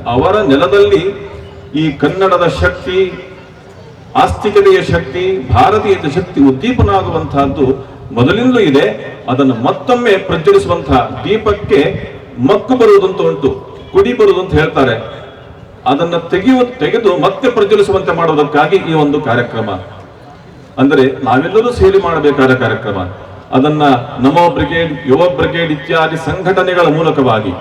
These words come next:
ಎಲ್ಲ ಯುವ ಬಂಧುಗಳ ಹೃದಯಗಳ ಮಾ-, ಭಾವನೆಯನ್ನ ವ್ಯಕ್ತಪಡಿಸುವುದಕ್ಕೆ, ಸಂಘಟಿಸುವುದಕ್ಕಿರುವಂತಹ ಕಾರ್ಯಕ್ರಮ. ನಾವೆಲ್ಲರೂ ಸೇರಿರುವುದು ಚಕ್ರವರ್ತಿ ಸೂಲಿಬೆಲೆಯವರ ಮಾತುಗಳ ಮೂಲಕ, ಕೇವಲ ಮಾತನ್ನಲ್ಲ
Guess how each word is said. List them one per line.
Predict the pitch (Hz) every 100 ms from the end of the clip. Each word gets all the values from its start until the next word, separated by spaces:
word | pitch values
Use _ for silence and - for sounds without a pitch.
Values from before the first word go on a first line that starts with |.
| - - -
ಎಲ್ಲ | 139 208 233 233 170
ಯುವ | 180
ಬಂಧುಗಳ | 202 180 185 180 185 175
ಹೃದಯಗಳ | 135 151 190 185 180
ಮಾ-, | 131 131 165 170 -
ಭಾವನೆಯನ್ನ | 185 202 185 175 160 - - -
ವ್ಯಕ್ತಪಡಿಸುವುದಕ್ಕೆ, | - - 262 240 - 202 196 190 - 214
ಸಂಘಟಿಸುವುದಕ್ಕಿರುವಂತಹ | 139 - 226 226 208 190 185 170 156 151
ಕಾರ್ಯಕ್ರಮ. | 135 120 120 110 98 90 - - - - 127
ನಾವೆಲ್ಲರೂ | 131 143 359 220
ಸೇರಿರುವುದು | - 190 196 196 175 175 160 123 - - - - - - -
ಚಕ್ರವರ್ತಿ | 147 190 196 196 180 175 160
ಸೂಲಿಬೆಲೆಯವರ | 170 175 160 156 151 147 135 120 - -
ಮಾತುಗಳ | 131 135 220 226 196
ಮೂಲಕ, | 156 139 135 - - - - - - 127
ಕೇವಲ | 131 156 160
ಮಾತನ್ನಲ್ಲ | 151 139 135 135 127 117